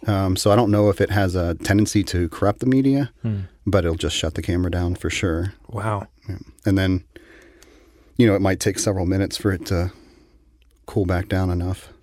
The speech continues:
Speaker 2: Dan-, is it, uh, is that something to do with the data rate? Is it four K? Is it?
Speaker 1: It's, yeah, it's internal four K,
Speaker 2: Yeah.
Speaker 1: um, onto an S D card.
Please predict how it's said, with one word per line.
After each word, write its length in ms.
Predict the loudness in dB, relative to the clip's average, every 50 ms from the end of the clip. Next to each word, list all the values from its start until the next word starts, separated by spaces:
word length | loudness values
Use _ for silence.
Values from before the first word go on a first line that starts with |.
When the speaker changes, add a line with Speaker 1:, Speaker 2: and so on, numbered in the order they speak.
| _ _ _ _ -20 _ -6
Speaker 2:
Dan-, 240 | -4 -2 -2 -2 -2
is 260 | 0 0 0 2 2
it, 80 | 4 4
uh, 640 | 4 4 4 4 4 4 4 4 4 2 0 0 -2
is 200 | -4 -2 -2 0
that 160 | 0 0 0
something 260 | 2 0 0 2 2 2
to 80 | 2 2
do 160 | 2 4 4
with 160 | 2 2 0
the 60 | -2 -6
data 340 | -4 -2 0 0 0 2
rate? 160 | 2 2 2 0
Is 120 | 0 0
it 80 | -2 -2
four 280 | -2 2 2 2 2
K? 400 | 2 0 0 0 2 2 0 2 0
Is 140 | 0 0
it? 120 | 0 0 2
Speaker 1:
It's, 320 | 2 0 0 -2 -6 -2 2
yeah, 100 | 2 4 4
it's 100 | 4 4
internal 400 | 4 4 4 4 4 4 2 2
four 220 | 4 2 2 2
K, 380 | 2 2 2 2 2 0 -2 -4 -8 -12 -8 -4
Speaker 2:
Yeah. 220 | -2 0 2 2 2
Speaker 1:
um, 240 | 2 0 0 -2 -2 -2
onto 260 | -2 0 0 2 2
an 80 | 2
S 160 | 2 0 0 -2
D 160 | -2 -2 -2
card. 340 | 0 0 2 2 0 -2